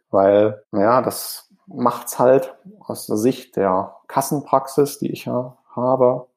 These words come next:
auch enorm wirtschaftlich, weil da ist dann halt nur einmal Lätzchen und nur einmal Luftpusteransatz und nur einmal alles da.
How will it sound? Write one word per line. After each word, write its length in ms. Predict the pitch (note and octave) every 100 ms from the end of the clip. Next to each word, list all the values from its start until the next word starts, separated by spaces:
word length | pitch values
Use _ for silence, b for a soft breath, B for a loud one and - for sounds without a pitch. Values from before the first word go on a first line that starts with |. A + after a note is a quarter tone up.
| -
auch 200 | A#2 -
enorm 640 | A2+ G#2+ A2+ A#2+ A#2+ -
wirtschaftlich, 680 | - B2 - G#2 - A2+ -
weil 100 | A2+
da 320 | C3+ D3 D3+
ist 180 | D#3 -
dann 120 | D#3 C#3+
halt 220 | D3+ -
nur 160 | D#3
einmal 380 | - C#3+ D3 G#2
Lätzchen 460 | G2+ - - - G2
und 180 | G#2+ C3
nur 160 | B2+
einmal 300 | A#2+ D3 B2+
Luftpusteransatz 920 | G#2 - - G#2+ - - F#2+ F#2 F#2
und 180 | - -
nur 200 | C3 -
einmal 260 | A#2+ D3+ C3+
alles 260 | G#2 G#2
da. 320 | - G2 B2